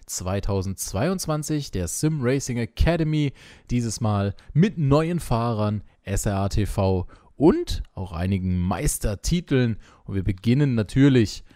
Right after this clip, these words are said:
mit dem Thema neuen Fahrern. Und das Ganze steht unter dem Thema neuer, starker Zuwachs. Mit Beginn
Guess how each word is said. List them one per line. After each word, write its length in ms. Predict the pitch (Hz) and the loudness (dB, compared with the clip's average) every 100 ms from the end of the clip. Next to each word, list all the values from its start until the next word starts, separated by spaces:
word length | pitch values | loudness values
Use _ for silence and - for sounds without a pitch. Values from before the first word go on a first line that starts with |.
| - | -12
mit 300 | - 113 127 - | 0 0 0 -4
dem 340 | 110 107 101 104 117 | -2 0 0 -2 -4
Thema 500 | - 117 120 113 98 | 0 2 2 0 -2
neuen 480 | 98 107 104 120 107 | -4 0 2 2 0
Fahrern. 680 | 95 - 104 120 107 101 92 - - _ | -2 -2 0 0 0 0 -2 -8 -20 _
Und 140 | - 92 | -6 -4
das 140 | 90 | -4
Ganze 240 | 92 87 | -4 -4
steht 200 | 87 92 | -4 -6
unter 180 | 90 87 | -6 -6
dem 180 | 87 85 | -6 -4
Thema 480 | - 92 87 85 78 - | -2 -2 -2 -4 -6 -6
neuer, 520 | 95 87 90 87 92 | -2 0 0 -2 -6
starker 560 | - - 85 80 95 87 _ | -8 -6 -6 -6 -8 -10 _
Zuwachs. 840 | - 165 190 - - - - - - - - - - _ _ | 4 4 4 -2 -2 -10 -10 -10 -14 -20 -20 -20 -20 _ _
Mit 160 | 165 185 | 0 4
Beginn 400 | 240 247 160 | 4 4 0